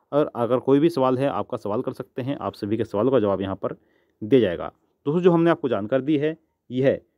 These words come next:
ट्विटर के माध्यम से दी गई है, क्योंकि यहाँ पर अभी ट्वीट हुआ है और ट्वीट होते ही दोस्तों हमने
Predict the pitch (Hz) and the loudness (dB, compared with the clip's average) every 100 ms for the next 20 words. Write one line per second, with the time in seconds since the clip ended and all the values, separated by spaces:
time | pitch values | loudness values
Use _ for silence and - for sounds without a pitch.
0 | _ 160 185 196 151 127 113 104 139 - | _ 0 0 2 2 2 2 0 -2 -2
1 | 95 127 147 151 165 147 - 117 113 110 | -4 0 2 2 0 -4 -8 -6 -4 -4
2 | 123 113 113 - 151 151 160 156 175 _ | -2 -2 -4 -4 -2 2 2 2 -2 _
3 | _ _ 120 113 123 123 139 165 147 120 | _ _ -2 0 0 2 2 4 4 0
4 | 113 107 104 110 | -2 -2 -2 -4